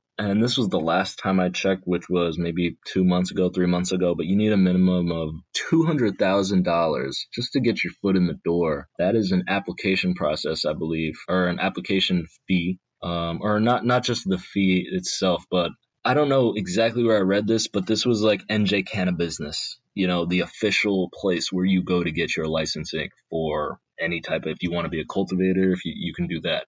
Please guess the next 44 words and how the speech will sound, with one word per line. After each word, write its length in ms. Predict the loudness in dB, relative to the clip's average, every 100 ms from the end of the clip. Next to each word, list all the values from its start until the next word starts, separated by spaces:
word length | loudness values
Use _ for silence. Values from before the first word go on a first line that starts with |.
| _
If 140 | -10 -4
you 80 |
want 180 | -4 -4
to 80 | -4
be 100 | -6
a 60 | -4
distributor, 480 | -2 0 2 2
you 120 | 2 2
can 120 | 0
do 80 | 0
that. 280 | 0 -2 -6
Or 160 | -4 -2
if 120 | -2
you 120 | -2
want 220 | -2 -2 -4
to 120 | -4
be, 400 | -2 -2 -2 -4
um, 420 | -6 -6 -6 -8 -12
I 40 | -4
forgot 160 | -4
what 120 | -4
the 200 | -12 -6
third 140 | -6 -4
one 140 | -8 -8
was. 340 | -8 -10 -12 _ -2
But 400 | 0 0 -2 -8 -4
basically, 800 | 0 2 2 0 2 4 2 0 _
you 160 | 2 2
can 140 | 4
only 200 | 4 4
be 140 | 4 2
one. 500 | 2 2 4 2 0
You 120 | -2
can't 200 | -2 0
be 100 | 0
all 180 | 0 -2
three. 260 | 0 2 2
You 120 | 0
can't 200 | -2 -6
be 120 | -8
two 280 | -4 2 2
out 100 | 2
of 80 | 0
the 120 | -2